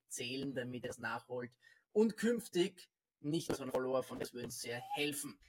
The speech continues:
Damit jetzt rein in die Episode mit Matej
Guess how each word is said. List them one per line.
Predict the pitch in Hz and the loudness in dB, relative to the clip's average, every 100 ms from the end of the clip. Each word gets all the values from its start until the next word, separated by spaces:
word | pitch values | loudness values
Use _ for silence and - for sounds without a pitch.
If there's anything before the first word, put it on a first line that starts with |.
| - - | -20 0
Damit | 147 180 196 | 2 4 8
jetzt | 214 - 147 | 6 6 4
rein | 147 - - | 4 4 0
in | 208 185 170 | 0 2 2
die | 170 170 175 | 2 2 2
Episode | 151 - 139 123 - 160 156 175 180 | 0 0 -4 -2 0 0 2 2 4
mit | 160 151 160 208 - - - | 4 4 2 0 -2 -2 -2
Matej | 120 135 180 | -4 -2 -2